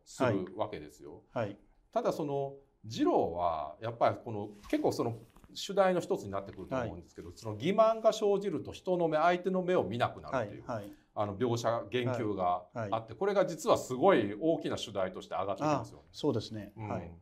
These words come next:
Speaker 1: となると、二郎のパーソナリティすごくやっぱ重要じゃないですか。
Speaker 2: は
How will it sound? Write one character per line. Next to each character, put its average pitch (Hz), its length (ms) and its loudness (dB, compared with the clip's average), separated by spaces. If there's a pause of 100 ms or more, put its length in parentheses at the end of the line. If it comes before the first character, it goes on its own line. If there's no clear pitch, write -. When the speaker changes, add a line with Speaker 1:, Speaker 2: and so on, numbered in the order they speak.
Speaker 1:
と 240 80 -8
な 294 120 4
る - 60 -2
と、 117 80 -4
二 123 180 -4
郎 156 240 6
の 90 120 -6
パ 117 180 0
ー 110 40 2
ソ 117 120 -8
ナ 98 100 -4
リ 95 60 -10
テ 90 80 -14
ィ - 20 -14
す - 140 -12
ご - 60 -8
く - 80 -8
や 90 60 -2
っ - 20 -10
ぱ 87 100 -10
重 107 240 -10
要 104 100 -4
じ 92 80 -10
ゃ 90 60 -8
な 113 140 -6
い 98 40 -8
で 98 60 -14
す - 60 -20
か。 - 80 -20
Speaker 2:
は - 40 -20